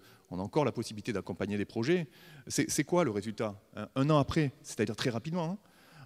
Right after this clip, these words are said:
En un an, euh, c'est, euh, cent, cent soixante-dix diagnostics qui ont été conduits dans des structures d'hébergement, euh, ou de restauration en Occitanie.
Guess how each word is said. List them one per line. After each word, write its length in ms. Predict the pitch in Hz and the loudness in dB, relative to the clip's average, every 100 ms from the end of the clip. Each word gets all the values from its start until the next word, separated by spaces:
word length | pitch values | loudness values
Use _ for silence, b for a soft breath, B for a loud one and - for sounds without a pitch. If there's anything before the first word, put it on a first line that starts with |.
| - | -2
En 140 | 107 | 2
un 100 | 120 | 4
an, 220 | 147 196 - | 4 4 2
euh, 340 | 113 104 104 | 2 4 4
c'est, 340 | 101 - 110 113 | 4 2 2 4
euh, 280 | 101 92 95 | 6 4 2
cent, 280 | - 120 | 0 0
cent 380 | 117 - - 131 | 0 -4 -4 -4
soixante-dix 480 | 120 120 117 107 117 | -4 -6 -8 -6 -6
diagnostics 540 | 107 104 110 101 131 | -2 0 -2 -2 -4
qui 100 | 123 | -4
ont 40 | 98 | -6
été 180 | 98 101 | -4 -4
conduits 400 | 104 95 110 113 | -4 -4 -2 -2
dans 140 | 92 | -4
des 120 | 90 | -4
structures 460 | 85 - 107 - 92 | -8 -10 -12 -10 -8
d'hébergement, 580 | 92 90 92 92 98 90 B B B B - | -4 -4 -2 -2 -2 -6 B B B B -4
euh, 200 | 92 87 | 0 2
ou 160 | 85 101 | 2 2
de 60 | 98 | 2
restauration 800 | 98 - 95 92 - 101 98 - | 2 2 0 0 0 -2 -2 -4
en 80 | 92 | -4
Occitanie. 600 | 87 - 92 104 160 202 | -4 -2 0 2 2 0